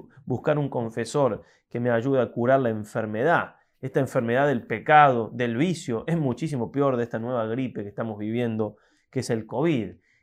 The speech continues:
Y todo el mundo totalmente aler-, eh, exacerbado, gra-, sí, con, con los medios de comunicación de por medio, por supuesto,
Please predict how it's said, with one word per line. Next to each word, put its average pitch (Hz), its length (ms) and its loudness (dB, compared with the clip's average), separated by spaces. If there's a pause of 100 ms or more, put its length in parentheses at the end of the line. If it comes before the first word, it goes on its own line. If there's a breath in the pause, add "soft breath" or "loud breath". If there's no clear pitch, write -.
Y 123 100 -6
todo 135 220 0
el 120 100 0
mundo 123 680 -4
totalmente 127 760 -2
aler-, 110 400 -4
eh, 113 240 -8 (380)
exacerbado, 127 1120 4
gra-, 113 280 -4 (560)
sí, 127 480 -6
con, 117 240 -6
con 113 240 -6
los 107 120 -10
medios 131 200 -2
de - 40 -10
comunicación 117 400 -4
de 135 80 -2
por 127 120 -2
medio, 147 240 -2
por 127 80 -6
supuesto, 156 480 0